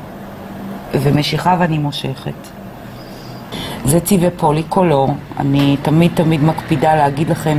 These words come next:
צבעי פוליקולור. זה הצבעים בעיניי, אלו הצבעים שאני עובדת, זה הצבעים בעיניי הכי טובים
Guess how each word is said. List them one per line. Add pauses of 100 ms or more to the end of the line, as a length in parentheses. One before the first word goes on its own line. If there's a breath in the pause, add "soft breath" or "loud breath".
צבעי (140)
פוליקולור. (1040 loud breath)
זה
הצבעים
בעיניי,
אלו
הצבעים
שאני
עובדת, (960)
זה
הצבעים
בעיניי
הכי (200)
טובים